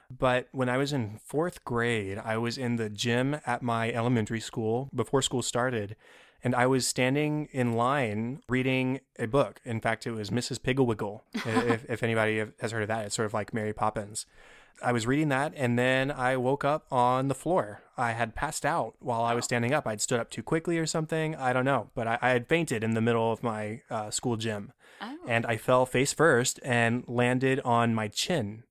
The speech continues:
Speaker 1: And so, uh, I actually did have to go to the emergency room and get a few stitches. It was only, like, four, so it wasn't even a huge injury. That, that's really it. I, I went to the emergency room and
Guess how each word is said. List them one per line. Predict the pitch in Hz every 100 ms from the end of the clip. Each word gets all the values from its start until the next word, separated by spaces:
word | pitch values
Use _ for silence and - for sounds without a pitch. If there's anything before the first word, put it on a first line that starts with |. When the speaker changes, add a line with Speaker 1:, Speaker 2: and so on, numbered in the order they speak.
| -
Speaker 1:
And | 117 113
so, | - 120 113 110 107
uh, | 123 110 104 110
I | 123
actually | 113 - 117
did | 120
have | 117 117
to |
go | 123 120
to |
the | 120
emergency | 120 120 123 120 123
room | 113 117 123 143
and | 113 110
get | 110
a |
few | - 110
stitches. | - 113 - 131
It | 127 123
was | 123
only, | 113
like, | 107 -
four, | - 107 101 98
so | -
it | 123
wasn't | 127 135
even | 127 117
a |
huge | - 135 123
injury. | 127 123 101 101 - - - -
That, | 123 120
that's | 135 131 139
really | 143 147 143
it. | 151 127
I, | 107 110 117 110
I |
went | 113 120
to |
the | 120
emergency | 113 113 120 - 120
room | 123 156
and | 143 107 104